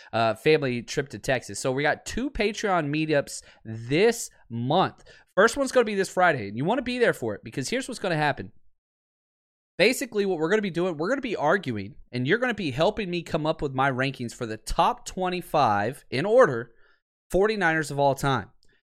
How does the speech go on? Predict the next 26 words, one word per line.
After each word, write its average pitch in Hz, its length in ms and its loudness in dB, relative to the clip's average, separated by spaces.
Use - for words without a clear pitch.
So 127 100 -2
we're 143 120 2
gonna 214 100 4
be 214 80 -2
doing 202 200 2
that. 202 220 4
We're 139 120 -6
gonna 131 100 -2
have 143 220 2
a 135 60 -6
couple 165 200 0
beers 202 440 2
with 202 160 0
us. 208 240 2
We're 127 100 -4
gonna 139 80 -2
be 135 80 -2
talking 185 340 4
some 170 140 -12
stuff. 185 280 0
We're 143 80 -6
gonna 131 160 2
argue 170 320 4
through 175 220 -4
some 165 160 -10
things. 165 340 -2